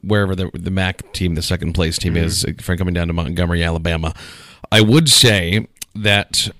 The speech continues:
Speaker 1: I am gonna stand by my statement that it's all gravy here for Georgia Southern. I kinda wish that we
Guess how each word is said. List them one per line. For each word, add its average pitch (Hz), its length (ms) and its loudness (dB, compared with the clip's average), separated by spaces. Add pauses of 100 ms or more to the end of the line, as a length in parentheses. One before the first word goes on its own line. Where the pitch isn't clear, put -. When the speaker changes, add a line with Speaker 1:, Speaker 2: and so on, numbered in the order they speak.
(120)
Speaker 1:
I 110 260 0
am 107 440 2 (180)
gonna 110 180 2
stand 120 320 2
by 107 140 2
my 107 240 2
statement 113 540 0
that 104 200 -4
it's 101 160 -4
all 110 140 2
gravy 107 380 2
here 107 380 0
for 117 120 -2
Georgia 110 300 0
Southern. 110 420 0 (880)
I 123 60 0
kinda 165 320 4
wish 123 440 2
that 117 140 4
we 110 480 4